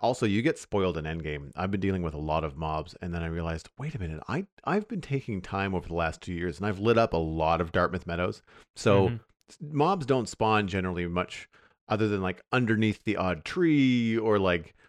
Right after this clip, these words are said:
Speaker 1: there's only a couple places in Dartmouth Meadows where, where mobs can spawn. In this new place, though, <laughs> like, twenty feet away, <laughs> it's like,
Speaker 2: Mm-hmm.
Speaker 1: "Oh, hey, there's," I, you leave your house at night, like, "Oh, there's fifty mobs out here." <laughs>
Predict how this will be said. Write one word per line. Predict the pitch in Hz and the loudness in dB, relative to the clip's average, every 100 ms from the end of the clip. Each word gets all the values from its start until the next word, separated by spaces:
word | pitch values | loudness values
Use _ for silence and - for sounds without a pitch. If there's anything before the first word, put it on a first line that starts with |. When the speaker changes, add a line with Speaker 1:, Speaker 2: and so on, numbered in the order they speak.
| _ - | _ -6
Speaker 1:
there's | 120 | -4
only | - 180 147 | 0 2 2
a | 98 | 2
couple | - 143 - | -4 -6 -2
places | 101 107 104 95 80 | -2 0 -2 -4 -6
in | 85 | -2
Dartmouth | 82 80 90 | -2 -2 -6
Meadows | 87 82 - | -6 -6 -6
where, | 87 78 | -6 -6
where | - 87 78 76 - | -6 -4 -2 -4 -10
mobs | 104 90 87 - | -6 -2 -2 -4
can | 87 | -12
spawn. | - 82 78 73 - | -8 -6 -6 -8 -8
In | - 117 | -2 0
this | 110 98 | 2 0
new | 107 135 277 | -2 -4 -4
place, | - 107 90 - | 0 -2 -2 -4
though, | 87 80 - - - | -4 -4 -8 -10 -4
<laughs> | 156 - 143 - - - - - - - 151 | -2 -2 -4 -4 -6 -6 -10 -10 -14 -14 -10
like, | 170 - - | -8 -10 -12
twenty | - 170 151 | -4 0 2
feet | 139 | 2
away, | 123 131 - - - | 0 0 -4 -8 -6
<laughs> | 147 - | -8 2
it's | 202 - - 110 113 | 2 2 -4 -4 0
like, | 143 | 0
Speaker 2:
Mm-hmm. | 190 | 2
Speaker 1:
"Oh, | 254 117 - | 2 2 2
hey, | 180 143 | 4 4
there's," | 110 165 214 170 - | 4 4 2 2 0
I, | 143 143 - | 0 0 -4
you | 127 127 | -2 2
leave | 131 131 | 4 4
your | 117 | 2
house | 107 127 | 2 0
at | 131 | -2
night, | 104 104 | -4 -4
like, | 170 254 | -4 -2
"Oh, | 269 | 0
there's | 185 - - _ - | 0 -2 -8 _ 0
fifty | 117 - 147 139 | 0 2 2 4
mobs | 202 233 233 202 | 4 4 4 2
out | 127 | 4
here." | 135 110 - - | 4 4 0 -4
<laughs> | 147 - | -4 -2